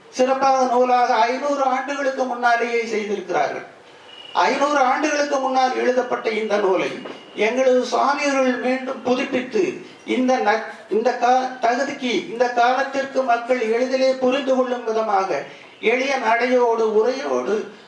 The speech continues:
நூலாக்க வேண்டும் என்ற ஒரு ஆசை அவர் மனதிலே உருவானது.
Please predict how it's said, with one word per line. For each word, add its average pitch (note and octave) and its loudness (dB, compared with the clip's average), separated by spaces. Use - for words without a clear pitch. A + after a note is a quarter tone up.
நூலாக்க B3+ 2
வேண்டும் B3 -2
என்ற A3+ 0
ஒரு G#3+ 2
ஆசை G3+ 2
அவர் A3 2
மனதிலே G3+ -2
உருவானது. F#3+ 0